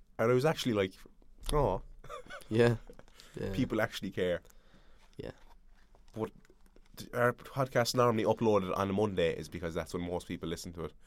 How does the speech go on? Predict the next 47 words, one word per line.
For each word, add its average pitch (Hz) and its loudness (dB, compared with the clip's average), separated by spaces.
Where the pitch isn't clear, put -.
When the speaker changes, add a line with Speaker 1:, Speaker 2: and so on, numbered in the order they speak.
Speaker 1:
'Cause 113 0
we've 143 4
got 123 8
more 120 10
views 101 -2
now 95 2
on 85 -2
the 85 -2
one 87 0
we 85 -4
uploaded 80 0
yesterday 78 -6
than 85 -4
we 90 -2
normally 82 0
would 78 -6
in 80 -10
a 78 -12
day, 78 -8
I'd 80 -14
say. 76 -10
Speaker 2:
It's - -10
just 107 -4
because 101 -6
Sunday's 101 -4
the - -12
easiest 104 -10
day - -8
for - -16
us, - -14
really. - -12
Speaker 1:
True, 95 -8
I'll 85 -8
be 80 -8
working 87 -4
very 78 -4
hard 80 -4
and 85 -4
I 101 -4
Speaker 2:
Yeah. 107 -6
Speaker 1:
can 90 -8
just 80 -10
upload 80 -8
it 80 -18
then. 76 -8
Speaker 2:
Yeah. 104 0
So, - -12